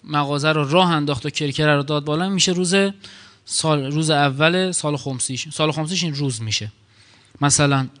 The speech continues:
یک رمضان، اول رجب، می‌دم اول مثلاً فروردین. حالا اینو عرض می‌کنیم که می‌شه شمسی باید قرار بدیم یا سال قمری.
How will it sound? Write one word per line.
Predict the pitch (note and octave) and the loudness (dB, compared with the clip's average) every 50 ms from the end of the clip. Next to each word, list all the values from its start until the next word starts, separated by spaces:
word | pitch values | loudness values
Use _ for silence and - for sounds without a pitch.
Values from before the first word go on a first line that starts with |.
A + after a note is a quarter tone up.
| _ - | _ -2
یک | D3 D3 E3+ F3 - - | 4 6 6 6 6 6
رمضان، | F3+ D#3+ C#3+ C3+ B2+ B2 A#2+ A#2+ B2 A#2+ A#2+ A2+ _ _ _ _ - - - - - | 4 4 4 2 2 0 -2 -2 -4 -4 -6 -8 _ _ _ _ -20 -20 -20 -10 -2
اول | C#3 C#3 C#3 C#3 B2+ C3 C#3+ D3 D3+ | 0 2 2 2 2 2 0 2 2
رجب، | D#3 D3+ D3+ C#3+ C#3 C3+ A#2+ C#3 C#3+ C3+ B2+ - C#3 C#3 - - | 2 0 0 0 0 0 2 2 2 2 0 -2 -8 -18 -16 -10
می‌دم | C3+ C3 C3+ C3 B2+ | -4 -2 -2 -2 -2
اول | - C3+ C3 B2+ B2 C3+ C#3 D3+ | -2 -2 -2 -2 -2 -2 -2 -2
مثلاً | D#3 D3 C3+ - C#3+ C#3 C#3 C#3+ C#3+ D3 C#3+ | 0 -2 -2 -2 -2 0 0 0 -2 -2 -4
فروردین. | - - D3+ C#3+ C3+ C3+ B2 C3 B2+ B2 A#2+ A#2 C3+ C3 B2 A2 - _ _ - - - - _ | -2 2 2 4 2 2 0 -2 -2 -2 -2 -4 -4 -4 -6 -8 -10 _ _ -20 -20 -20 -14 _
حالا | - C#3+ D#3+ E3+ | -2 0 2 2
اینو | F3+ F3+ | 4 4
عرض | F3 E3+ E3 D3+ D3+ | 4 4 4 2 0
می‌کنیم | F3+ E3 - D3+ C#3 C3+ B2 | -4 -4 -4 -4 -4 -4 -4
که | - C3+ C3 | -4 -4 -4
می‌شه | B2+ C3 D3+ E3 D#3 - F#3 F#3 F3+ F3 E3+ - - - - - | -2 0 2 4 4 4 4 4 2 2 -2 -4 -12 -18 -8 -2
شمسی | - - - D3 C#3+ C#3 B2+ - - F3 | 2 4 4 4 4 2 0 0 0 2
باید | F3+ F#3 F#3 F3+ | 2 2 2 2
قرار | F3 F3 E3+ E3+ E3+ E3+ | 4 4 4 4 4 2
بدیم | E3 D#3+ D#3+ E3 E3 | 2 0 -2 -2 0
یا | D#3 D3+ C#3 | 0 0 0
سال | - - D3 D3+ D#3 | 0 0 -2 -2 0
قمری. | C#3+ C#3+ C3+ B2+ B2+ A#2+ A#2 A#2 A#2 G#2 | 0 0 0 0 0 0 -2 -2 -4 -6